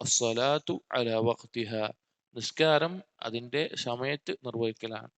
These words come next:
ഓരോ നിസ്കാരം, അഞ്ച് വഖ്ത് നിസ്കാരം അതിൻ്റെ സമയത്ത് തന്നെ നിർവഹിക്കലാണ്.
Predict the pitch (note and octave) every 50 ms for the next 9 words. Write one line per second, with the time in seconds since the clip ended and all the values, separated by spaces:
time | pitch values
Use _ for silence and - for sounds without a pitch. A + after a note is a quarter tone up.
0 | _ _ _ _ - - A#2 A#2+ C3 D3 E3+ B3+ - - B2+ - - C3+ C3 C3
1 | B2+ B2 A#2+ A#2 A#2 B2 B2 B2 - - B2+ A#2+ A#2 - - - C3 B2+ C#3 E3
2 | G#3+ - _ _ _ _ _ _ - - A#2+ B2 C3 D3 C#3+ - B2+ A#2+ C3 C#3+
3 | D#3+ E3 - - C3+ B2 B2+ C#3 C#3+ B2+ A#2 A#2 A#2+ A#2+ A#2+ - - A#2+ A2+ A2+
4 | A2 A2 G#2